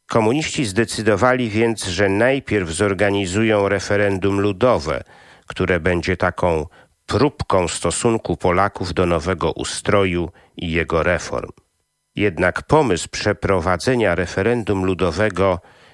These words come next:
nie spodobał się sowieckiemu dyktatorowi Józefowi Stalinowi,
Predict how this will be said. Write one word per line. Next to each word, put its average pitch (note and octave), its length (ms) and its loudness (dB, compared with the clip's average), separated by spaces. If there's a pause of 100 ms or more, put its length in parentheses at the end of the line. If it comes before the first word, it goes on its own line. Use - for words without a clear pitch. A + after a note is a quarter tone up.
(140)
nie G#2 220 0
spodobał G2+ 680 0
się F#2+ 380 0
sowieckiemu G2 720 -2
dyktatorowi F#2 840 0
Józefowi F2 640 -2
Stalinowi, F2+ 840 -2